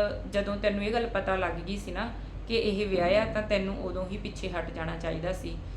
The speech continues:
ਵੀ ਤੂੰ ਆਪਣੀ ਜ਼ਿੰਦਗੀ ਖਰਾਬ ਕੀਤੀ। ਮੇਰੀ ਤਾਂ ਇੱਕ ਬੇਟੀ ਹੈਗੀ ਆ।" ਪਰ ਗੌਰਵ ਉਹਨਾਂ ਨੂੰ ਦੋਨਾਂ ਨੂੰ ਕਹਿੰਦਾ ਕਿ "ਮੈਂ ਹਨਾ, ਮੇਰੀ ਨੌਕਰੀ ਜਿਹੜੀ ਹੋਈ ਆ, ਮੈਂ ਉਹਨੂੰ ਵਾਪਸ ਲਊਂਗਾ, ਦੁਬਾਰਾ ਮੈਂ ਆਪਣੀ ਨੌਕਰੀ ਕਰੂੰ,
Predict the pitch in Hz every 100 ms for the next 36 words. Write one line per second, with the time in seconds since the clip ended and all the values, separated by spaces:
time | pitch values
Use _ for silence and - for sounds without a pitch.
0 | - - - 220 226 226 208 208 214 208
1 | 208 196 202 202 190 185 208 - 240 233
2 | 226 226 226 202 202 196 190 180 175 202
3 | 180 - - - - 247 240 220 208 202
4 | 208 202 202 214 214 196 190 202 202 175
5 | 190 202 220 196 196 - 196 196 185 185
6 | 190 202 214 208 190 190 180 175 185 175
7 | 180 208 202 196 - - - 214 214 196
8 | 196 190 202 208 190 - - 170 160 160
9 | 165 170 165 165 165 170 - 175 170 170
10 | 175 175 175 175